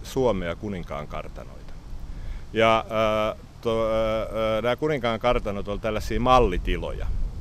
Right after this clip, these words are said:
jo-, jo-, jolla oli suuret maaomaisuudet, ne niinku ho-, karjahoitoa, viljaa, viljanviljelyä ja näin edelleen. Että tää ei ole mikään poikkeus, tää Kuninkaan kartano. Se, sit va-, oikeastaan se oli niinku valtion tekemä, kruunun tekemä, niin sit sanottiin Kuninkaan kartanoksi.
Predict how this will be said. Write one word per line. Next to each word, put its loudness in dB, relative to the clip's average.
jo-, 2
jo-, 2
jolla 4
oli 2
suuret 0
maaomaisuudet, 0
ne -2
niinku -2
ho-, -4
karjahoitoa, 2
viljaa, -2
viljanviljelyä -4
ja -2
näin -2
edelleen. -6
Että -8
tää 2
ei 4
ole 0
mikään 4
poikkeus, 2
tää 4
Kuninkaan -6
kartano. -6
Se, -6
sit -12
va-, 4
oikeastaan 4
se 0
oli 2
niinku 0
valtion 8
tekemä, 0
kruunun 4
tekemä, -2
niin -6
sit -6
sanottiin 2
Kuninkaan -4
kartanoksi. -12